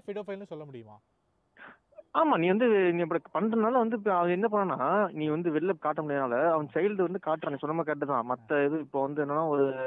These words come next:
Speaker 2: த-, த-, தன்னோட ஏஜ்ல பண்ணா கண்டிப்பா வெளில சொல்லிடுவாங்க.
Speaker 1: ஆ.
Speaker 2: புரியுதா?
Speaker 1: ஆ.
Speaker 2: சைல்டுல பண்றதுனால பெருசா யாரும் வெளில சொல்ல முடியாது
Speaker 1: ஆ.
Speaker 2: அப்படிங்கிற மாதிரி தான் க-, தைரியத்தை கை வைப்பாங்க.
Speaker 1: ஆ.
Speaker 2: ஆனா அது வந்து அந்த டைம் தான் யூஸ் பண்ணுவோம். பெடோஃபிலியா தான் அதுவும்.
Speaker 1: ஓகே.
Speaker 2: நீ, நீ சைல்டு மேல கையை வச்சு செக்ஷுவல் கிரைம் பண்ணாலும் பெடோஃபிலியா தான்.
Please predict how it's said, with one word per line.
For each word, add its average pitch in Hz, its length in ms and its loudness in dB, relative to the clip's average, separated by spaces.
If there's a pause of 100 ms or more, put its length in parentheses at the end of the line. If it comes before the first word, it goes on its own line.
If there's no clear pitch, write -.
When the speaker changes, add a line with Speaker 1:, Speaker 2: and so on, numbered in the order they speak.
(300)
Speaker 2:
த-, 127 520 0
த-, 135 60 -2
தன்னோட 143 80 -2
ஏஜ்ல 156 260 0
பண்ணா 131 360 -4
கண்டிப்பா 139 300 -4
வெளில 147 120 -2
சொல்லிடுவாங்க. 123 400 -2 (140)
Speaker 1:
ஆ. 127 200 -16 (580)
Speaker 2:
புரியுதா? 131 300 2
Speaker 1:
ஆ. 113 260 -4 (420)
Speaker 2:
சைல்டுல 180 320 4
பண்றதுனால 143 300 0 (100)
பெருசா 156 200 -2
யாரும் 143 220 2
வெளில 139 140 -2
சொல்ல 139 200 -2
முடியாது 123 560 0
Speaker 1:
ஆ. - 20 -20 (540)
Speaker 2:
அப்படிங்கிற 160 300 0
மாதிரி 147 140 0
தான் 147 80 -2
க-, 151 140 -2
தைரியத்தை 147 280 0
கை 147 200 0
வைப்பாங்க. 135 520 -2
Speaker 1:
ஆ. 135 40 -20 (300)
Speaker 2:
ஆனா 170 200 4
அது 165 100 6
வந்து 170 180 4
அந்த 156 260 2
டைம் 151 140 0
தான் 165 100 2
யூஸ் 156 220 -2
பண்ணுவோம். 127 220 -4 (180)
பெடோஃபிலியா 135 380 2
தான் 135 140 0
அதுவும். 123 260 -2 (320)
Speaker 1:
ஓகே. 110 240 -20 (100)
Speaker 2:
நீ, 147 160 2
நீ 135 140 -2
சைல்டு 147 340 2
மேல 143 220 0
கையை 131 260 2
வச்சு 139 200 0
செக்ஷுவல் 135 280 -8
கிரைம் 135 160 -4
பண்ணாலும் 139 320 -2
பெடோஃபிலியா 127 340 -2
தான். 120 140 -2